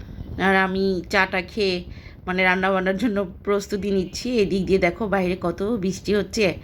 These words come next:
তো খুব, খুব করে মন চাচ্ছিল যে আমি একটু ইলিশ পোলাও রান্না করি,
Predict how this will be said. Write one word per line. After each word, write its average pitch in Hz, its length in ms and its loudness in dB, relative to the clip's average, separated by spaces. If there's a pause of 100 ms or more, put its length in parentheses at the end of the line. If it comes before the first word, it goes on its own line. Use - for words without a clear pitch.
(560)
তো 175 80 -4
খুব, 202 260 -6
খুব 294 300 2
করে 226 200 4
মন 202 240 0
চাচ্ছিল 202 520 2 (340)
যে 190 100 4
আমি 185 200 2
একটু 185 200 -4
ইলিশ 175 300 0
পোলাও 190 220 4
রান্না 175 300 2
করি, 190 320 -4